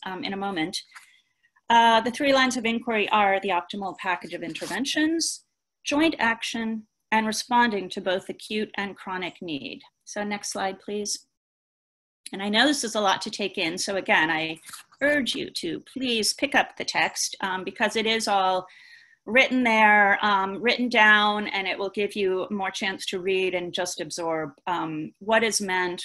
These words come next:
the language that's being used, the nuance around, around all of these. But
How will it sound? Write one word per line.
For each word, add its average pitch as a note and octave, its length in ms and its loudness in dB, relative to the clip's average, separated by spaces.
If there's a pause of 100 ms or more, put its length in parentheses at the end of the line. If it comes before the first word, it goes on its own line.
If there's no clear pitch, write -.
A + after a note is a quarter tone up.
(120)
the F3 80 -4
language G3+ 520 -2
that's - 180 -8
being F3+ 260 -6
used, F3+ 460 -2
the F#3 80 -4
nuance F#3+ 600 -2
around, E3+ 460 -4
around E3+ 320 -4
all D#3 160 -4
of D3 100 -8
these. - 360 -8
But G3+ 180 2